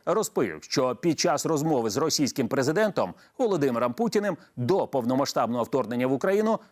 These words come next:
запевнив його у віддаленій перспективі членства України в нато. Зокрема, Шольц повідомив, він казав Путіну, що вступ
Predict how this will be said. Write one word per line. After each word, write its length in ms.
запевнив 540
його 360
у 160
віддаленій 600
перспективі 600
членства 480
України 340
в 60
нато. 300
Зокрема, 520
Шольц 380
повідомив, 680
він 220
казав 320
Путіну, 400
що 260
вступ 400